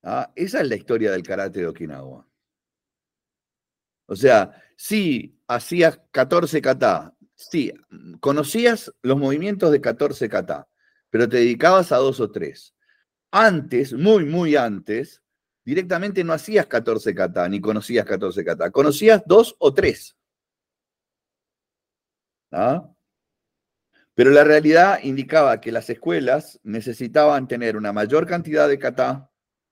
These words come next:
para que no se perdieran, básicamente. Para ponerte un ejemplo,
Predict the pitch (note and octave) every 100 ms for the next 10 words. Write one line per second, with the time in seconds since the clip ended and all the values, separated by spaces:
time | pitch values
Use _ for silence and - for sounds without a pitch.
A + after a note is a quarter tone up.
0 | _ _ _ A#2+ B2+ D3 F3 G3 F#3+ C#3+
1 | A2+ D3 G#3 C#3 D2+ B1+ D2+ F#2+ - E2+
2 | D2+ C#2 B1 - _ _ _ _ _ _
3 | _ _ _ _ _ _ _ _ _ _
4 | _ _ _ _ _ _ _ - B2+ C#3
5 | D3+ F3+ F3 F3 C3+ B2 G2+ E2+ E2 C#2+